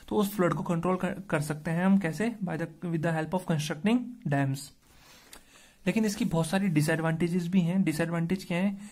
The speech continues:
कि अगर हमें डैम कंस्ट्रक्ट करना है तो इसके लिए इकोसिस्टम डिस्ट्रॉय होता है। ठीक है, इकोसिस्टम क्या होता है? डिस्ट्रॉयर होता है।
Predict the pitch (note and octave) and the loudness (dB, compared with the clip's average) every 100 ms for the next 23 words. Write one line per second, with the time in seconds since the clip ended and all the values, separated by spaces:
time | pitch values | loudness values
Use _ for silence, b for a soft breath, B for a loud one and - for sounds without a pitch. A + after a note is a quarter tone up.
0 | B - G3+ G3+ E3+ F#3 F#3 G3 F3 D#3 | B 0 2 2 0 2 4 4 4 2
1 | E3+ F3+ E3+ D3+ F3+ - E3 E3 E3+ F3+ | 2 2 0 0 -2 -2 0 0 0 -2
2 | D#3 - F3 F3 E3+ E3 D#3+ D3 F#3 E3+ | -4 -2 -2 -2 -2 -2 -2 -2 0 2
3 | D3+ D3+ E3 D#3+ D3+ D3 D3 D3+ - - | 0 0 0 0 0 -2 -4 -4 -10 -16
4 | _ _ _ - E3 F#3+ E3 E3 D#3+ D#3+ | _ _ _ -10 -6 -4 -4 -4 -6 -4
5 | F3+ F3 F#3+ F3+ E3+ D3+ D3 D3+ - D#3+ | -4 -2 -2 -2 -2 -2 0 0 -2 -4
6 | D#3+ D#3+ D#3 D#3 D#3 | -2 -4 -4 -6 -6